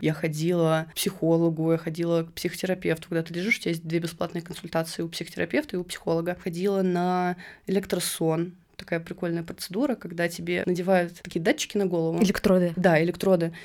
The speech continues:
Speaker 1: И м-, маленькие разряды тока. Ты его не чувствуешь, ты чувствуешь небольшое покалывание. Где-то длится это, наверное, полчаса или сорок минут. У тебя вот это состояние полудремы, вот когда ты проваливаешься в сон, но ты не спишь, оно очень приятное. Я не знаю, доказано это как-то научно или нет, может, это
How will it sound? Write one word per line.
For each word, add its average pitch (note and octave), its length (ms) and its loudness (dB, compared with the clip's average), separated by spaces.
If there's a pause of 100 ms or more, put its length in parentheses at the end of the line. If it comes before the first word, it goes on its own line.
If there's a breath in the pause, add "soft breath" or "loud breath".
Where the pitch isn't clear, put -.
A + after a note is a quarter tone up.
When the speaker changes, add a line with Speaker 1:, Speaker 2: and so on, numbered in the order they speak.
(300 loud breath)
Speaker 1:
И F#3+ 160 6
м-, F#3 280 0
маленькие G#3 380 2
разряды F#3+ 320 0
тока. F#3 340 -2
Ты A3+ 100 4
его A3+ 200 6
не F#3+ 140 4
чувствуешь, B3+ 380 0
ты G3 100 -6
чувствуешь G3 340 -4
небольшое F3+ 400 0
покалывание. B3+ 680 4
Где-то F3+ 280 -6
длится A3+ 340 2
это, F#3+ 120 -4
наверное, F3+ 200 0
полчаса G3+ 400 0
или A#3 140 2
сорок F#3 340 -2
минут. A3 300 4
У - 40 -10
тебя G#3 120 4
вот G3+ 120 -2
это - 120 -8
состояние A3+ 580 4
полудремы, G3+ 960 4
вот F#3 160 -2
когда G3 240 2
ты G#3 160 0
проваливаешься F#3+ 1040 4
в - 60 -6
сон, E3+ 400 0
но F3+ 80 0
ты G#3+ 100 0
не G#3 160 2
спишь, - 560 -2
оно F3+ 220 2
очень E3+ 240 0
приятное. F#3 680 4
Я G3 140 4
не G3+ 80 6
знаю, G3 200 4
доказано F3+ 360 0
это E3 100 -12
как-то - 240 -4
научно E3+ 320 -2
или E3+ 80 -2
нет, B3+ 180 2
может, F#3+ 200 -2
это E3+ 100 -10